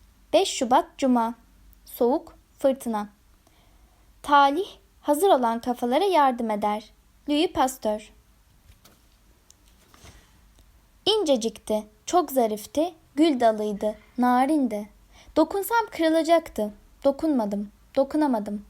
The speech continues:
Bu sefer de kurudu. Hasan Hüseyin Korkmazgil. Günün tarihi. Yüz altmış dokuz yıl önce bugün döneminin ünlü şairlerinden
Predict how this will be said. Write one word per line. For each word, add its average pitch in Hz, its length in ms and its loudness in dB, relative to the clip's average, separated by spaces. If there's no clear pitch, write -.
Bu 330 60 -4
sefer 233 440 -2
de 285 120 0
kurudu. 208 420 -6
Hasan 381 460 -2
Hüseyin 277 360 -2
Korkmazgil. 226 760 -4
Günün 339 280 0
tarihi. 262 560 0
Yüz 240 140 -2
altmış 302 360 0
dokuz 330 280 -2
yıl 294 140 0
önce 220 340 -2
bugün 262 320 -4
döneminin 277 600 0
ünlü 240 220 0
şairlerinden 233 1000 -2